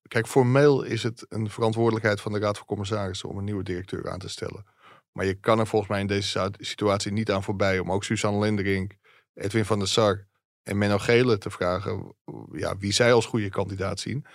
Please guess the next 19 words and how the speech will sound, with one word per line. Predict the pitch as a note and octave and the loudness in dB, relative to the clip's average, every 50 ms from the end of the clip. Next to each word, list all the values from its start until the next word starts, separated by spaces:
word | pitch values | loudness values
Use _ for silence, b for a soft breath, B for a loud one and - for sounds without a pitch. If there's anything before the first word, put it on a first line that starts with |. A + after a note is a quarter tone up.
| b b b b | b b b b
Maar | - A#2 | -2 -2
formeel | - - C#3 C3+ C#3+ D3+ D#3 D3 C3 | 2 2 4 4 4 4 4 4 4
hoeven | B2 B2+ A#2+ A#2 | 2 2 0 -2
ze | A2 G#2+ | -2 -2
dat | A2+ A2 | 0 0
niet | C#3+ D3 | 0 -2
te | - C3 | -2 -4
vragen. | - - - C3 B2+ B2+ A#2+ - - - | -4 0 2 4 4 2 2 -2 -6 -6
En | - | -4
dan | G2 G#2 G#2+ | -2 2 4
weet | A2+ A#2+ A#2+ | 4 4 4
je | - | 2
natuurlijk | A2+ G#2+ G2+ - B2 A2+ G#2+ - | -2 -2 -2 0 0 0 0 -2
niet | C#3 C#3 | -2 -2
wat | B2 A2+ G#2+ | 0 -2 -2
er | A2+ A#2 | -2 -4
uit | A2 | -4
de | G#2+ G2+ | -4 -2
koker | - - A#2 A2+ A2+ A2 - F#2+ G2 | 0 2 2 2 2 0 -6 -10 -12